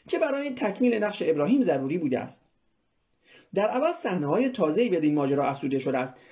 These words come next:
از قبیل بتشکنی ابراهیم و رفتن او در آتش و بنیانگذاری خانهٔ کعبه به دست او. در یک ارزیابی کلی می‌توان میان ابراهیمی که در تورات تصویر شده است با ابراهیم قرآن همان تفاوتی را یافت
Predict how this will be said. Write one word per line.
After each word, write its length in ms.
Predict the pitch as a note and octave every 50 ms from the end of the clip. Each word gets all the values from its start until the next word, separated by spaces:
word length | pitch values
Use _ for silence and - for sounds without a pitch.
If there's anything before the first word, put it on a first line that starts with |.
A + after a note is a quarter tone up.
| - _ _ -
از 160 | D3+ C3 C#3
قبیل 260 | C#3+ D3 F3+ F#3+ F3
بتشکنی 680 | C#3+ C#3+ C#3+ C#3+ - C3+ B2+ C#3 C#3 D3 D3+ D3 B2 C#3
ابراهیم 400 | - C3+ C3 C#3 A3+ D4+ D#4 A#3
و 40 |
رفتن 380 | E3+ D3+ C#3+ C3+ - - E3 D#3
او 140 | D#3 D#3+ D3+
در 180 | D3+ C#3 C3+
آتش 380 | - C3 C#3 - C4 E4 F#4 - - - - - - -
و 80 | D#4 E4 D#4+ A3+
بنیانگذاری 720 | G#3 G3 F#3+ F#3+ F#3+ F#3+ F3+ F#3+ F3+ G3 G3+ B3 D#4+ F4
خانهٔ 300 | - - B3 A3 A3+ A#3
کعبه 280 | A#3 C#4+ A3 G#3 A3 G#3+
به 100 | F#3 D#3+
دست 260 | C3 C#3 C#3 - -
او. 260 | - - B2 B2 - - _ _ _ _ _ _ _ _ _ _ _ _ _ _ _ - - _ -
در 120 | - B3 C#4
یک 220 | D4 E4+ F4+ - -
ارزیابی 600 | G3+ F3 D#3+ D#3 D3 D3 D#3+ D#3 - G#3+ B3 A#3+
کلی 380 | B3 - - D#3 D3+ D#3+ F3 F#3
می‌توان 380 | G3 F#3 - D#3+ D3+ C#3+ C#3
میان 340 | C#3 C#3+ D#3 E3+ F#3+ G3 G3 -
ابراهیمی 500 | D3 C#3 B2 C#3+ C#3 C#3+ F3+ F3+ D3+ B2+
که 100 | - C#3+
در 140 | D3 C#3 C3+
تورات 380 | - D#3 D3 F3 G3 G3 -
تصویر 240 | C#3 B2+ - C#3 B2
شده 180 | - C3+ B2+ B2
است 180 | B2 B2 - - - - - - - _ - -
با 220 | D3 F3 F3+ F3+ -
ابراهیم 460 | F3+ E3+ E3 E3+ E3+ F#3+ A#3+ C4 B3+
قرآن 440 | B3 - D3+ D3 C#3+ - E3+ C#3+ C3+
همان 280 | D3+ D3 E3 G3 G3
تفاوتی 500 | F#3+ G3+ D3+ C#3 D3 D3 G#3+ D4+ D#4 D4
را 140 | B3 A#3+ G#3
یافت 260 | G3 G3 F#3+ G3 F#3+